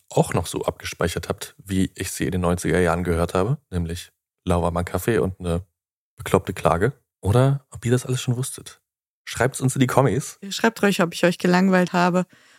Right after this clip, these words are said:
Speaker 2: Und schreibt doch gleich dazu, wie ihr euren Kaffee trinkt.
Speaker 1: <laughs> Schreibt einfach. Auf unserem Instagram-Kanal at ehrenwortpodcast gibt es zu jeder Folge immer noch ein paar Bilder zu sehen und ab und an auch mal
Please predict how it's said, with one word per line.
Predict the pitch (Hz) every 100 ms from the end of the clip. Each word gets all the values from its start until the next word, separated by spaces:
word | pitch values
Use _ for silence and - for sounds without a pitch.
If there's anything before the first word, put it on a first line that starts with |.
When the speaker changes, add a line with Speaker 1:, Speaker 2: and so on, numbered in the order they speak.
| -
Speaker 2:
Und | 208
schreibt | 277 285
doch | 240
gleich | 226
dazu, | 233 214 - 208
wie | 214 -
ihr | 240 254
euren | 170 165
Kaffee | 170 175 -
trinkt. | - 185 196 - - 494 427 440 - 135
Speaker 1:
<laughs> | - 131 - _
Schreibt | - 180 190 101
einfach. | 82 85 - - - - - _
Auf | 135 147 -
unserem | 120 120 120
Instagram-Kanal | 139 - 107 104 - 95 95 -
at | 120 -
ehrenwortpodcast | 104 101 95 95 - 90 - - 90 -
gibt | - -
es | 135 -
zu |
jeder | 104 117
Folge | 104 - 98 104
immer | 131 143
noch | 127
ein | 123
paar | - 110
Bilder | 113 117
zu | - 107
sehen | 104 107 - _ _ _ _
und | - 120 127 - _ _ -
ab | 123 147
und | 127 -
an | 113 135 139
auch | 104 117 -
mal | 113 120 131